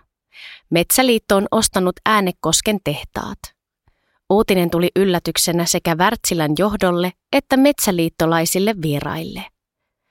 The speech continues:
Metsäliitto maksoi tehtaista kaksi pilkku viisi miljardia markkaa.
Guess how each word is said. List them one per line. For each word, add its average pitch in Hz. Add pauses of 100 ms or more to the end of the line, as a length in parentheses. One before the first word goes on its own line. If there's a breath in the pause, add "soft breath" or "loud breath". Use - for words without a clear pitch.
(580)
Metsäliitto 202
maksoi 185
tehtaista 175
kaksi 190
pilkku 160
viisi 190
miljardia 151
markkaa. 156